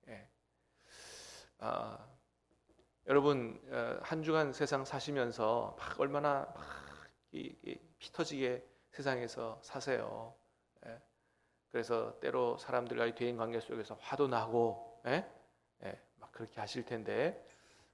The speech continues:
아, 오늘 아침에 주신 말씀을 가슴에 새기면서 다른 사람을 볼 때 어떻게 해요? 예, "저 사람도 언젠가는 세상 떠날 사람인데"라는 생각을 하시면서, 아, 좀 넓은 마음을 가지고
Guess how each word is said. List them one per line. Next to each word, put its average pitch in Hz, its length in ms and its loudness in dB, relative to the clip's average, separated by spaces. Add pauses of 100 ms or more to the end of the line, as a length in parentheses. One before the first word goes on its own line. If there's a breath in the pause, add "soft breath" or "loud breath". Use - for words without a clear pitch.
아, - 140 -2
오늘 131 420 4
아침에 127 680 0
주신 127 260 -4
말씀을 113 640 -2 (400)
가슴에 120 320 -4
새기면서 110 680 -4 (360)
다른 131 180 4
사람을 135 320 4
볼 120 180 2
때 131 80 8
어떻게 123 280 6
해요? 170 160 6 (720 soft breath)
예, 104 280 -4 (520)
"저 - 100 -8
사람도 113 440 2
언젠가는 113 440 0
세상 143 420 0 (460)
떠날 104 300 -6
사람인데"라는 107 1120 -4
생각을 120 380 -4
하시면서, 127 760 -6 (680 soft breath)
아, 120 600 -8 (140)
좀 117 140 -6
넓은 131 320 8
마음을 127 320 8
가지고 117 840 4